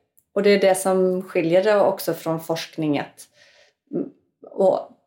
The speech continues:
varför det blir viktigt att veta den lokala kontexten för att man ska kunna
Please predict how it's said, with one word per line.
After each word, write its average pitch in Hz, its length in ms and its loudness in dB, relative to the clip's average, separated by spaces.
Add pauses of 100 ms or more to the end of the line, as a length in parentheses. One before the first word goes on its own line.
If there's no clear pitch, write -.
(160)
varför 185 260 -2
det 175 80 -2
blir 180 120 -2
viktigt 170 380 -6
att 156 60 -6
veta 160 300 -2
den 156 120 -4
lokala 147 420 -2
kontexten 165 800 -8
för 170 380 -2
att - 440 -12 (300)
man 185 140 -8
ska 175 140 -10
kunna 165 540 -6